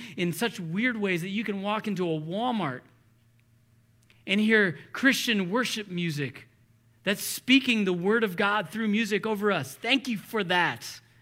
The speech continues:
I might go to Walmart again. But think about it. God's doing a great work in chaos. And it's the word that we need to run to. And it's the word that matters.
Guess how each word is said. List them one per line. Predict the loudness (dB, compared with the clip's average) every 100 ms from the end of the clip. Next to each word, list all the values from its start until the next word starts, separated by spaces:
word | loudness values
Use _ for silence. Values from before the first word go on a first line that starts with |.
| 0
I | 2
might | 6 4
go | 4
to | 0
Walmart | 0 2 2 4 2
again. | 2 0 0 -2 -10 -16 _ _ _ _ _ _ _ _ _ _ _ _ _ _ _ _ _
But | 0
think | 6 4 4
about | 2 2 2
it. | 0 -2 -10 _ _ _ _ _ _ _ _ _ _
God's | 0 0 -2
doing | 0 2 2
a |
great | 0 0 0 2
work | -2 -2
in | -6
chaos. | -6 -6 -6 -6 -14 -16 -16 -18 _ _ _ _ _ _ _ _ _ _ _ _ _ _ _ _ -12
And | -8
it's | -8 -6
the | -8
word | -8 -4 -2 0 -2
that | -6
we | -6
need | -8
to | -10
run | -14 -14 -18
to. | -20 _ _ _ _ _ _ _ _ _ _ _ _ _ _
And | -12
it's | -12
the | -10
word | -10 -6 -6 -6
that | -10 -12
matters. | -12 -12 -14 -16 -14 -14